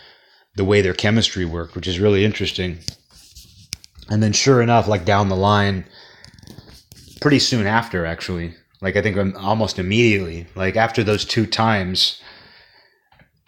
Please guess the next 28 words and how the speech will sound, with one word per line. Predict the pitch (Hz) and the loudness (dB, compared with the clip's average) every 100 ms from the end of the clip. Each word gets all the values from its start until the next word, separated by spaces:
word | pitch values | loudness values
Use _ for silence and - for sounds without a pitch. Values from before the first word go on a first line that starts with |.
| _ | _
they | 104 | -2
were | 104 101 | 0 0
like, | 98 92 85 - - - _ _ _ _ _ _ _ _ _ _ 98 | -2 -4 -8 -20 -20 -20 _ _ _ _ _ _ _ _ _ _ -4
"Go | 107 | -2
talk | 113 117 110 | 2 2 2
to | 110 | -2
her | 104 | -4
father | - 107 107 104 98 98 | 0 2 2 2 0 -2
and | 101 98 87 | -4 -8 -2
tell | 104 | -2
him | 101 | 0
you | 98 98 | -2 -4
wanna | 92 92 | -6 -4
be | 95 | -4
engaged | 92 85 90 90 - | -4 -4 -4 -4 -4
to | 92 | -4
his | 87 | -4
daughter." | 92 98 95 87 82 _ _ _ | -2 0 -2 -6 -14 _ _ _
And | 101 117 | -2 2
that | 131 | 2
was | 110 92 | 0 -4
a | |
process. | - 92 80 85 78 - _ _ _ _ _ _ - - _ _ _ - _ _ - _ - _ _ _ _ _ _ _ _ | -6 -8 -8 -14 -16 -20 _ _ _ _ _ _ -20 -20 _ _ _ -20 _ _ -20 _ -20 _ _ _ _ _ _ _ _
Is | 104 110 | -2 2
it | |
ideal? | 101 95 101 110 143 127 | 2 2 0 2 2 -2
Probably | - 110 104 92 | -2 0 0 -2
not. | 90 98 147 | -2 -4 -6